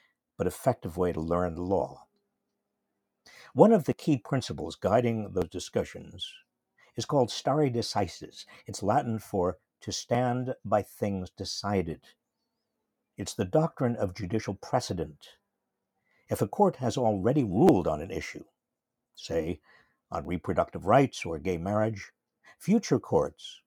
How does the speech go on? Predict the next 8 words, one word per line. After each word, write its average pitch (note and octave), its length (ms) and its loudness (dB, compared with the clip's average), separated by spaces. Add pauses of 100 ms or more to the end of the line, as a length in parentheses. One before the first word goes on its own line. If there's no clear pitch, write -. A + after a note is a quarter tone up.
(140)
should - 240 -6
decide F2 500 -2
similar G#2 400 -2
cases F2 480 -6
the - 100 -10
same F2 320 -4
way, D#2 420 4 (120)
according D#2 480 -6